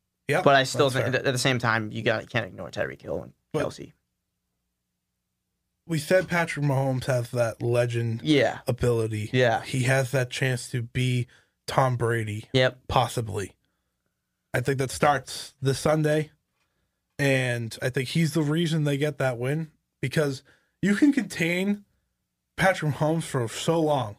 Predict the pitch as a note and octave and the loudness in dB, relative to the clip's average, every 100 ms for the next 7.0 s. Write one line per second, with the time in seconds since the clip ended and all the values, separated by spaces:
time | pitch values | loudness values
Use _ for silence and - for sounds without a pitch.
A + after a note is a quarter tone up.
0 | _ C3+ C#3+ B2+ A#2 F#3+ F#3 E3+ G#3+ G#3 | _ 0 2 4 4 2 4 4 4 2
1 | A3 F3+ C3+ A#2 - _ _ E3+ D3 E3 | 0 0 0 -4 -10 _ _ 0 2 2
2 | C3+ D#3 D3+ A#2 - _ _ - C#3 B2 | 2 0 0 -2 -8 _ _ 2 4 4
3 | G2+ _ _ - E3 D#3+ F3+ G3 B2+ G#2 | 0 _ _ 2 4 4 2 0 -2 -10
4 | _ _ _ _ C#3+ D3 E3 G3+ G3 F#3 | _ _ _ _ 2 4 4 4 6 4
5 | - F#3 E3 D#3 D#3+ - - D#3+ F3 D#3 | 2 -4 -2 -2 -2 -4 -4 0 2 2
6 | C3 C3 B2 C3+ B2+ B2+ - - - | 0 -4 0 2 2 0 -2 -14 -18